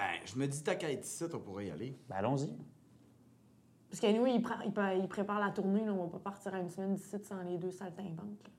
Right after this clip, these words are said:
Speaker 1: OK,
Speaker 2: Mais
Speaker 1: on... on... y va-tu ?
Speaker 3: Ouais.
Speaker 2: On va à l'île ou on va, euh, voir Saccharin ?
Speaker 3: On va voir Saccharin, c'est peut-être une affaire.
Speaker 2: Quoi que si on a plus d'informations avant de voir Saccharin, on va avoir une meilleure négociation.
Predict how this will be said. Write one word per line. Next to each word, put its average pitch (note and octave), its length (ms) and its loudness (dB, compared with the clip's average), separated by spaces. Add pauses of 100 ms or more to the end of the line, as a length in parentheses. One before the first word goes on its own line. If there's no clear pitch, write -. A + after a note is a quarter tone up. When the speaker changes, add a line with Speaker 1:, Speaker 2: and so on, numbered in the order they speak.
(460)
Speaker 1:
OK, E3+ 120 0 (140)
Speaker 2:
Mais F3 360 4
Speaker 1:
on... G#2 280 0 (240)
on... A#2+ 100 -4
y B2 40 0
va-tu ? C3+ 300 0 (300)
Speaker 3:
Ouais. A3+ 140 4 (200)
Speaker 2:
On A2+ 80 0
va A#2 100 6
à B2 40 6
l'île F#3 240 8
ou C3+ 100 8
on A#2 120 8
va, A2+ 260 6
euh, G#2+ 240 4
voir A2 180 2
Saccharin ? A2+ 380 0 (1200)
Speaker 3:
On F3 60 0
va F#3+ 60 2
voir G4 180 10
Saccharin, A#3+ 600 2
c'est A#3+ 160 0
peut-être D4 200 -4
une B3+ 60 -4
affaire. A3+ 540 -10
Speaker 2:
Quoi - 120 4
que C#3+ 100 0
si - 140 2
on F3+ 80 8
a D3 80 8
plus D#3 160 6
d'informations C3+ 480 6
avant C3+ 160 6
de C#3 40 4
voir C3 140 6
Saccharin, A#2+ 380 0
on A2+ 40 2
va G#2+ 80 4
avoir G#2 180 2
une A2 40 -2
meilleure A#2 180 2
négociation. G#2 520 -4